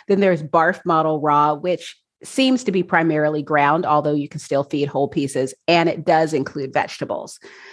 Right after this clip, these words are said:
So, um, there's the, those are the two main models that we, or I learned about when I first started feeding raw. Um, what came afterwards was, like, a science-based,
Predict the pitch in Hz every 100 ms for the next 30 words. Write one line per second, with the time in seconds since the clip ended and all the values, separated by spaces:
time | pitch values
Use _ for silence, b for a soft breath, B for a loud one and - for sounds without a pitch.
0 | B - 190 170 156 147 139 - 170 151
1 | 139 156 - _ _ - 208 214 202 185
2 | 196 208 180 165 202 175 165 160 165 147
3 | 143 147 143 156 143 - _ 165 170 160
4 | 147 143 - 170 190 185 170 160 156 156
5 | 151 143 143 139 143 - 147 127 147 139
6 | 139 139 139 139 - 165 151 147 175 -
7 | 208 185 180 - _ _ - 185 196 196
8 | 175 156 143 151 - - B B 175 175
9 | 156 151 156 147 - 175 165 - 185 175
10 | 165 - 160 170 165 156 - - -